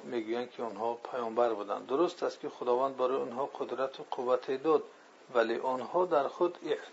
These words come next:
ин иҳсосотеро, ин хусусиятҳоеро, ки башар дошт, онҳо ҳам доштанд. Ва он чизеро, ки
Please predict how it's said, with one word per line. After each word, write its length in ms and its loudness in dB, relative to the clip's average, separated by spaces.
ин 180 -4
иҳсосотеро, 960 -2
ин 140 -4
хусусиятҳоеро, 1000 -2
ки 200 -8
башар 440 2
дошт, 460 4
онҳо 400 -2
ҳам 240 -2
доштанд. 640 0
Ва 140 2
он 240 2
чизеро, 440 2
ки 140 -6